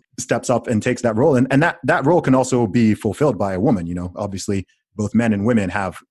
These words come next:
masculine and feminine traits. So it's not even, you know, you could have a masculine female who also can fulfill these, fulfill these roles. So it's just odd to me, just as I wouldn't like them to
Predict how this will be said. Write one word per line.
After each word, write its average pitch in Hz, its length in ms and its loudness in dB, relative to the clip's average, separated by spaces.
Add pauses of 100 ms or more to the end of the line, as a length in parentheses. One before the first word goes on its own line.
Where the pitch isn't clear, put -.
(320)
masculine 104 640 0 (120)
and 87 320 -8
feminine 98 400 -4
traits. - 420 -4 (580)
So 110 420 0
it's 113 100 -6
not 120 200 2
even, 107 300 2
you 107 80 2
know, 104 80 0
you 110 80 0
could 110 120 -2
have 104 160 -2
a 92 40 -2
masculine 98 680 -2 (500)
female 127 720 0 (220)
who 107 280 0
also 107 560 0 (440)
can 104 180 0
fulfill 107 400 0
these, 95 380 -4 (180)
fulfill 101 500 -4
these 87 240 -6
roles. 95 340 -2 (340)
So 101 400 -2 (520)
it's 120 180 -2
just - 280 -4 (100)
odd 120 220 0
to - 100 -4
me, 92 140 0
just 170 220 -2
as 156 120 2
I 147 140 4
wouldn't 120 340 2
like 117 300 -2
them 104 260 2
to 95 420 0